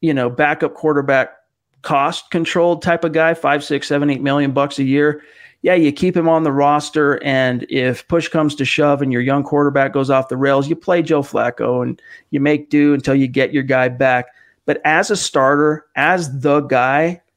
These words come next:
if those first eight games did not paint the picture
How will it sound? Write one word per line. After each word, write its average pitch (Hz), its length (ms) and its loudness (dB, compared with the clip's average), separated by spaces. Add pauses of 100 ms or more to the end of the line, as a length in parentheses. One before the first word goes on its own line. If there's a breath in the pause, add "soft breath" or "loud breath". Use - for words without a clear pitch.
(460)
if 151 160 -2
those 208 220 0
first 190 340 -2
eight 143 220 0
games 131 380 -4
did 123 160 -4
not 139 300 -2
paint 151 220 -2
the 143 80 -4
picture 120 560 -4